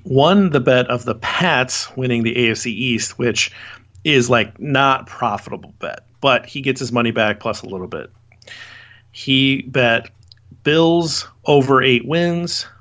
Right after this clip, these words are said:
Ravens over eight wins, kinda stole that one from me. Chargers under ten wins, which, wow, like, you were on that one. Uh, Colts under ten wins, which this is before the Andrew Luck retirement, so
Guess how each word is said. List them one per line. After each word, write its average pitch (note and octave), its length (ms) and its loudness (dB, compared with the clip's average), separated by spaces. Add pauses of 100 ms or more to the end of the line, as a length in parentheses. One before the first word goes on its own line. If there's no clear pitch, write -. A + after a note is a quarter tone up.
Ravens B2 500 2
over F#2+ 240 -4
eight F#2+ 200 -8
wins, B2+ 300 2
kinda F#2+ 200 -4
stole F2 180 -6
that D2+ 160 -4
one E2+ 80 -8
from F#2+ 160 -6
me. F#2+ 260 -4
Chargers D#3 540 4
under A2+ 180 2
ten C3 320 -2
wins, C#2+ 300 -12
which, F2+ 160 -8 (240)
wow, - 560 0
like, F2 260 -6
you A#2 140 0
were E2 120 -4
on F#2 240 2
that F2 260 -2
one. - 200 -12 (480)
Uh, F2+ 220 0 (140)
Colts B3 420 4
under B2 280 2
ten G#2+ 360 -4
wins, F#2 340 -10
which G2 140 -8
this B2+ 160 -4
is C#3+ 100 -4
before D#3+ 480 2
the D3 180 2
Andrew B2+ 280 6
Luck B2 280 4 (300)
retirement, C3 600 -2
so G2 260 -8